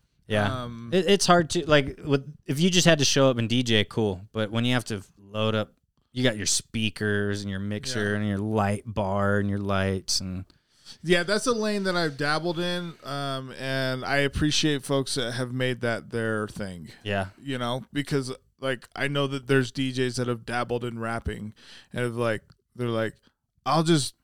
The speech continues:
Speaker 2: I'll, I'll can do, like, a sixteen or something, but I'm not putting out a whole album." I,
Speaker 1: Yeah.
Speaker 2: I would imagine that that's maybe the same type of, uh, idea or some shit, you
Speaker 1: Yeah.
Speaker 2: know, or along the lines of
Speaker 1: And
Speaker 2: that.
Speaker 1: it's fun in my career watching D Js come up too.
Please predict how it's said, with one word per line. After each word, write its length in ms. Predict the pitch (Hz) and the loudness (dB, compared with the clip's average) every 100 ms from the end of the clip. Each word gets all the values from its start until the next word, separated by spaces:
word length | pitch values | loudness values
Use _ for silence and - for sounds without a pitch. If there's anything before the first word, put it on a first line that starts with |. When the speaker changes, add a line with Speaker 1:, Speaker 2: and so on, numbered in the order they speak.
| _ _ - - - | _ _ -20 -20 -18
Speaker 2:
I'll, 280 | - 135 147 123 - - - | -6 -4 -4 -6 -14 -18 -16
I'll 240 | - 127 147 | -6 -2 -2
can 360 | - 135 127 120 - | -2 -6 -6 -12 -6
do, 120 | 139 | -4
like, 160 | 120 113 | -2 -4
a 80 | 113 | -6
sixteen 480 | - 120 - 120 | -4 -6 -6 -6
or 60 | 107 | -6
something, 260 | 110 110 113 | -6 -6 -6
but 100 | 110 | -6
I'm 100 | 113 | -6
not 180 | 110 110 | -6 -8
putting 180 | 107 | -8
out 140 | 101 95 | -10 -10
a 60 | |
whole 220 | 98 98 95 | -10 -10 -8
album." 320 | 92 87 101 | -10 -12 -6
I, 100 | 135 | -4
Speaker 1:
Yeah. 140 | 117 104 | -2 0
Speaker 2:
I 40 | |
would 100 | 160 | 0
imagine 420 | 151 147 151 143 131 | -2 -2 -2 -4 -8
that 160 | 120 | -6
that's 240 | 131 127 131 | -6 -4 -4
maybe 220 | 123 120 | -4 -2
the 120 | 113 | -4
same 280 | - 117 113 | -6 -6 -6
type 220 | 110 107 | -8 -8
of, 160 | 113 - - - - - _ - | -10 -16 -20 -20 -20 -20 _ -8
uh, 260 | 104 101 - - | -6 -6 -8 -8
idea 500 | 120 110 107 101 - | -6 -6 -10 -12 -12
or 80 | - | -12
some 240 | - - - | -12 -12 -8
shit, 240 | - - | -8 -4
you 80 | - | -2
Speaker 1:
Yeah. 140 | 104 | 0
Speaker 2:
know, 140 | 104 120 - - - | -2 -8 -16 -20 -6
or 260 | 127 123 110 | 0 2 4
along 320 | 131 120 120 | 4 4 2
the 100 | 113 | 0
lines 300 | 110 107 113 | -2 -6 -10
of 60 | 107 | -2
Speaker 1:
And 220 | 180 214 | 0 2
Speaker 2:
that. 40 | |
Speaker 1:
it's 120 | 196 - | 0 0
fun 280 | 156 156 | 2 4
in 140 | 160 135 | 4 4
my 160 | 131 | 4
career 400 | 131 - 117 120 | 2 2 2 4
watching 480 | 117 110 110 113 107 | 4 4 2 0 0
D 160 | 104 113 | 0 0
Js 360 | 123 107 98 - | 2 4 2 -2
come 240 | 101 98 | -4 -4
up 160 | 92 - | -6 -4
too. 280 | 113 117 | -2 -2